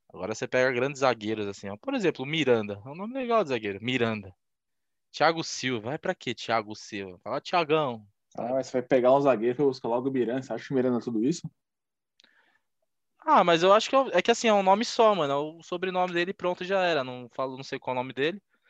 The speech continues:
Speaker 1: Mas
Speaker 2: Também
Speaker 1: eu
Speaker 2: não
Speaker 1: não
Speaker 2: sei.
Speaker 1: acho Miranda ruim, não, mano. Pô,
Speaker 2: Não,
Speaker 1: Miranda
Speaker 2: ruim não,
Speaker 1: teve uma
Speaker 2: mas
Speaker 1: história legal.
Speaker 2: É.
Speaker 1: É que veio na minha mente, assim, é porque eu tô já acompanhando já a rodada do, do campeonato.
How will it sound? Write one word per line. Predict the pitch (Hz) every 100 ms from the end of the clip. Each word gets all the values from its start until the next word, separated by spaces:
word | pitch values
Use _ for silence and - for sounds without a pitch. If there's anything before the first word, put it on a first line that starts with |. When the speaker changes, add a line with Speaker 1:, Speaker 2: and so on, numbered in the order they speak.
| _
Speaker 1:
Mas | - 156
Speaker 2:
Também | 285
Speaker 1:
eu |
Speaker 2:
não | 330
Speaker 1:
não | 302
Speaker 2:
sei. | 339
Speaker 1:
acho | 330 320
Miranda | 330 330 330
ruim, | 294 339
não, | 262
mano. | 262 240 123 - _
Pô, | 220
Speaker 2:
Não, | 143
Speaker 1:
Miranda | 135 127
Speaker 2:
ruim | 117 185
não, | 175
Speaker 1:
teve | 156
uma | 127
Speaker 2:
mas | 104
Speaker 1:
história | - 196
legal. | 190 269 180 110 _ _ _ _ 226
Speaker 2:
É. | - _ _ - _ _ _ _ _ -
Speaker 1:
É |
que | - 214
veio | 143
na | 160
minha | 220
mente, | 302 285 240
assim, | 202 156
é | 120
porque | -
eu | 147
tô | -
já | 165 170
acompanhando | 175 170 170 175 165 165
já | 147 143
a |
rodada | 143 143 127 127
do, | 127 131 127 120 107 104 _
do | 107
campeonato. | - 113 117 101 98 -